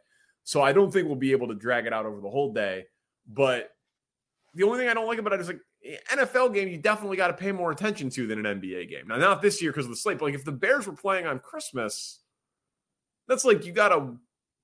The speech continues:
that's three, three and a half hours of your time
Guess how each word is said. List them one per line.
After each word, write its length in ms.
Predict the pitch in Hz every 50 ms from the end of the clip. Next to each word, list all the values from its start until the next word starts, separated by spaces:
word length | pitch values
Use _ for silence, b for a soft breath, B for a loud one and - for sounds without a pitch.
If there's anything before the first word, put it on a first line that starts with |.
| _ -
that's 160 | 214 208 -
three, 360 | - 247 233 262 254 240 214
three 200 | - 214 220 220
and 80 | 208 202
a 20 |
half 180 | 202 202 196 202
hours 320 | 190 190 190 190 180 151
of 80 | 156 147
your 100 | 139 135
time 680 | - - 226 247 254 208 156 127 120 120 113 110